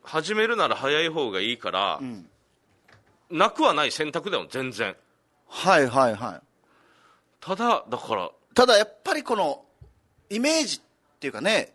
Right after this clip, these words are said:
Speaker 2: どう、
Speaker 1: うん。
Speaker 2: こう、お-、お-、じゃあ教えていけばいいのか。まあ、それはでも今から調べていけばいいのか。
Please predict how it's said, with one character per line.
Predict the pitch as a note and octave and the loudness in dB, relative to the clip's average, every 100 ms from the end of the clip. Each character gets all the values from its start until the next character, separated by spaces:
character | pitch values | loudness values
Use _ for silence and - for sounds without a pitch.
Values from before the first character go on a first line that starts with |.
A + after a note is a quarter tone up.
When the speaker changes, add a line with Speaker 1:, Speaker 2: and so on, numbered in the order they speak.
| - | -8
Speaker 2:
ど | B2+ B3 | 0 4
う、 | |
Speaker 1:
う | D4 C4 | 4 2
ん。 | F#3 - | -4 -6
Speaker 2:
こ | F#3+ C#3+ A2+ - C#3 _ | 0 0 -2 -6 -10 _
う、 | F3 | -14
お-、 | |
お-、 | D#3 | -2
じ | C#3 | 0
ゃ | |
あ | B2+ | 0
教 | C3+ D#3 | -2 -4
え | |
て | D3 | -4
い | C#3+ | -6
け | A#2 | -8
ば | A2+ | -10
い | |
い | A2 | -12
の | A2+ | -8
か。 | C3+ | -2
ま | C#3 | -2
あ、 | |
そ | A#2 | 0
れ | A#3+ | -4
は | G4 F#4 | -4 -6
で | G#4 | -8
も | C3+ | -10
今 | E3 | -4
か | G3 | 0
ら | F3 | 0
調 | D#3+ F3 | 0 -2
べ | E3+ | -4
て | E3+ | -6
い | |
け | E3 | -6
ば | G#2+ | -6
い | |
い | G2 | -8
の | |
か。 | F2+ | -10